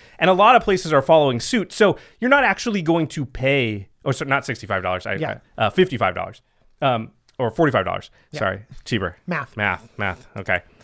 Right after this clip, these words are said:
Speaker 1: But
Speaker 2: But that's
Speaker 1: ju-, but that's just
Speaker 2: significantly
Speaker 1: showing you're,
Speaker 2: cheaper.
Speaker 1: you're not actually gonna pay three hundred thirty-five dollars per box, uh, mostly, right? You, you can order it online for quite a bit cheaper than that. And probably at your L G S,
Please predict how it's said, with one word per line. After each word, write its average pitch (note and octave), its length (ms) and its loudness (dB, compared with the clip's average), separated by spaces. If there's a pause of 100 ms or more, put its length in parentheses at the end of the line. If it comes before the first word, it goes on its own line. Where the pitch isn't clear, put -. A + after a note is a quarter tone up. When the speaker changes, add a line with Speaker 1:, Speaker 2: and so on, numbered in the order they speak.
(560)
Speaker 1:
But E3+ 160 2
Speaker 2:
But A#3 100 2
that's F3+ 240 -2
Speaker 1:
ju-, F#3 60 -4
but A#3+ 80 4
that's B3 160 0
just B3 160 0
Speaker 2:
significantly A#3+ 180 4
Speaker 1:
showing G#3+ 60 -2
you're, C#4 120 -2
Speaker 2:
cheaper. D3+ 140 -6
Speaker 1:
you're D4+ 100 -4
not A#3 160 2
actually D#3+ 260 -2
gonna C#3 120 -2
pay A#2+ 240 -4
three A#2 160 -6
hundred G#2 220 -4
thirty-five F#2+ 320 -4
dollars F#2+ 240 -2
per G#2 100 -8
box, - 480 -4 (160)
uh, G2+ 280 2 (580)
mostly, A2+ 440 0
right? F#2+ 200 -2
You, B2+ 200 -6
you D3+ 140 -6
can C#3+ 140 0
order A#2 340 0
it G#2+ 40 0
online G2 360 -2
for G2 140 -12
quite G2+ 320 0
a F#2+ 40 -4
bit F#2+ 120 -8
cheaper F#2+ 240 -10
than F#2+ 160 -12
that. G2+ 180 -4
And C#3+ 140 -4
probably G3 440 4
at G#2+ 120 0
your A#2 100 0
L A2+ 80 2
G G#2+ 160 0
S, G#2 240 0